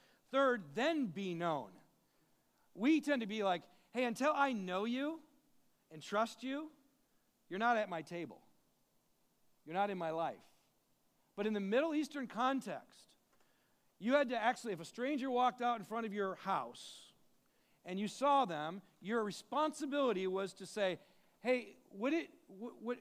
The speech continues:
what, do you need anything?" Do you need to eat? Do you need to, a place to sleep? Do you need to have your feet washed? Do you, what do you need? <clears throat> Come on in and be with us, and let us care for you.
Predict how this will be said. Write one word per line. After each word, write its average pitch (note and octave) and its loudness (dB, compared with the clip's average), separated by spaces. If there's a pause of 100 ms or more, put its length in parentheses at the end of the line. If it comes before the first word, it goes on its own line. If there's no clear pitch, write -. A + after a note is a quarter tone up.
(120)
what, G3 -6
do F#3+ -2
you E4+ 4
need C4+ 0
anything?" C3+ -6 (520)
Do F3 -4
you D4+ 2
need D4+ 2
to A#3+ -4
eat? C4+ -2
Do F#3+ -6
you B3 -2
need B3 -4
to, A3 -8 (140)
a G#3 -6
place A#3+ -4
to G3+ -12
sleep? B3+ -6 (340)
Do A#3 -6
you C4+ 2
need C#4+ 2
to B3 0
have A#3+ 0
your G#3 -4
feet B3 -6
washed? A#3 2
Do A3+ -10
you, A3 -8 (180)
what C4 0
do G#3+ -6
you B3 0
need? F3 -2 (340)
<clears throat> - -10
Come C#4 2
on C#4 4
in A3+ 0
and G3 -4
be G3 -4
with D3 -6
us, D3 -6 (760)
and F3 -8
let A#3+ 2
us A3+ -2
care F#3+ -2 (140)
for D3 -8
you. B2+ -6